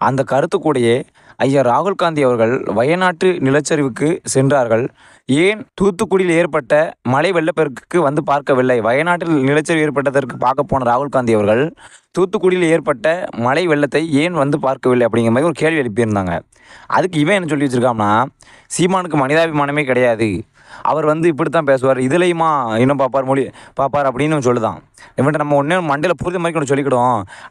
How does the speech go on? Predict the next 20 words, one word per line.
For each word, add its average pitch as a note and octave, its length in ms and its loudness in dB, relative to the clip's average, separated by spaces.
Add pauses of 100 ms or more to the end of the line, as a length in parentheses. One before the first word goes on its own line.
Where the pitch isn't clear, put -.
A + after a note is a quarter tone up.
அடே C#3+ 180 2
அண்ணன் C3+ 220 -4
சீமான் F#3 420 0
வந்து, C#3 200 0 (520)
நீங்க C#3+ 160 2 (140)
ஏன் F#3 160 0
வயநாட்டுக்கு D#3+ 580 -2
போனீங்கன்னு E3 440 -2
கேட்கல, A2 280 -2 (600)
ஏன் E3 260 2 (420)
தூத்துக்குடிக்கு D#3+ 540 -2
வரலன்னு D#3+ 360 0
தான் C#3+ 100 -4
கேட்டாரு. A#2 320 0 (520)
உங்களை C#3+ 220 2
வயநாட்டுக்கு E3 540 0
போகக்கூடாதுன்னு E3 520 0
அவர் D3 140 -2
சொல்லல, B2 260 2
புரியுதா? B2+ 300 0